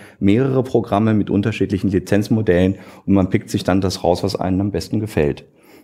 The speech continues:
Ja, es gibt fünf, sechs verschiedene Office-Pakete. Einige kosten Geld. Das LibreOffice oder OpenOffice kennen die meisten von Ihnen. Das kostet kein Geld und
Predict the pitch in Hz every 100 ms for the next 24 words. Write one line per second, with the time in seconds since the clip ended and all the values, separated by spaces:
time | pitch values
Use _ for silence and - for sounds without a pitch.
0 | _ 110 117 113 117 - - - _ -
1 | - _ 117 127 - - 104 - 104 -
2 | 104 104 - 90 90 - - - - -
3 | - _ 87 98 95 85 80 - - 110
4 | 151 165 - _ _ _ _ - 113 113
5 | 113 - 113 101 - 92 73 101 104 113
6 | - 101 - 110 110 113 107 107 107 110
7 | - 107 - 95 95 - - - - -
8 | 85 80 - 98 117 117 120 117 - -
9 | 87 87